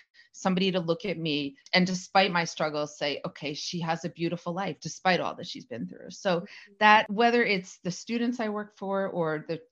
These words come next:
Speaker 1: the young women that I mentor, I mean, that is such a high priority for me.
Speaker 2: Talk about the mentoring. So,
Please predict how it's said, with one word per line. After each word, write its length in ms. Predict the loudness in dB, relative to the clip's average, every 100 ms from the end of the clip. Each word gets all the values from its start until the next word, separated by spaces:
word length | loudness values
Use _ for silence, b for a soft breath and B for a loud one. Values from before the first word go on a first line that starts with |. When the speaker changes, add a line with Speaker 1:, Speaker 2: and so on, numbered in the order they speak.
| _ _
Speaker 1:
the 100 | -6
young 360 | -4 -4 -2 -2
women 240 | -2 -2
that 140 | -2 -2
I 100 | -2
mentor, 560 | -2 -4 -4 -4 -2
I 60 | -2
mean, 140 | -2 0
that 140 | 0
is 100 | -2
such 360 | -4 -2 -2 0
a 40 |
high 180 | -4 -4
priority 400 | -4 -6 -6 -8
for 160 | -12 -14
me. 260 | -16 -16 -14 -10
Speaker 2:
Talk 120 | -8
about 260 | -2 -2 -2
the 60 |
mentoring. 720 | -4 -2 -2 -2 -2 -2 -6 -8
So, 440 | 0 2 4 2